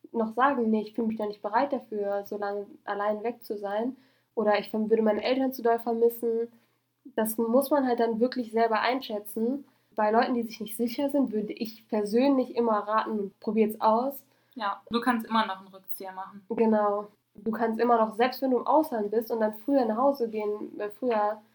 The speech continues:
Speaker 1: ja, das praktisch abbrechen möchtest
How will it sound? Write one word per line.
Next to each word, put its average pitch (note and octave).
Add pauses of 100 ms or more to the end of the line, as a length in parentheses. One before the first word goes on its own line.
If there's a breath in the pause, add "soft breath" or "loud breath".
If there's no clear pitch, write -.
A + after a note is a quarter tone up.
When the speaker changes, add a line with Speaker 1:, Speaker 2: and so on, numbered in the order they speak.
(280 soft breath)
Speaker 1:
ja, G#3
das G3+
praktisch -
abbrechen A3+
möchtest B3+